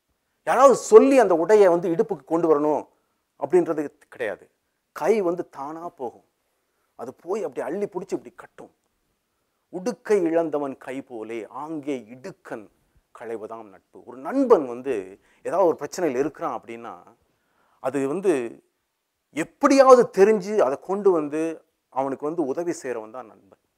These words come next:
ஆண்டவர் இயேசு கிறிஸ்து வந்து அவ்வளோ அழகா வந்து பதினைந்தாவது அதிகாரம் ஜான், யோவான்ல வந்து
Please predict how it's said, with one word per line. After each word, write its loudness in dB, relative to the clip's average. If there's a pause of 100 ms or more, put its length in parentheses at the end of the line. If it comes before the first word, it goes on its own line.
(1700)
ஆண்டவர் -4
இயேசு -6
கிறிஸ்து -20
வந்து -20 (460)
அவ்வளோ -8
அழகா -4
வந்து -10
பதினைந்தாவது -8
அதிகாரம் -14
ஜான், -8
யோவான்ல -8
வந்து -20